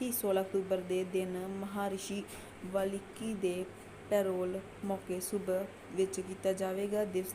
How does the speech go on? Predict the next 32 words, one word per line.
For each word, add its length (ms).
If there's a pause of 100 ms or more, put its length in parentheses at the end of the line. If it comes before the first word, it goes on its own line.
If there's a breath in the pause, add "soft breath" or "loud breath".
ਦਾ 260 (340)
ਜਲੂਸ 360
ਕੱਢਿਆ 300
ਜਾਣਾ 320
ਚਾਹੀਦਾ 400
ਹੈ। 100 (120)
ਖਬਰ 260
ਨੂੰ 180
ਅੰਤ 220
ਤੱਕ 240
ਵੇਖਣ 380
ਲਈ 180
ਆਪ 200
ਸਭ 80 (100)
ਦਾ 160
ਧੰਨਵਾਦ 500
ਅਤੇ 180
ਵੀਡੀਓ 320
ਨੂੰ 100
like 260
ਅਤੇ 100
ਸ਼ੇਅਰ 360
ਜ਼ਰੂਰ 320
ਕਰੋ। 180 (400 loud breath)
ਤੁਹਾਡਾ 280
ਇੱਕ 140
ਇੱਕ 180
like 240
ਸਾਡੇ 320
ਲਈ 180
ਮੋਟੀਵੇਸ਼ਨ 640
ਦਾ 120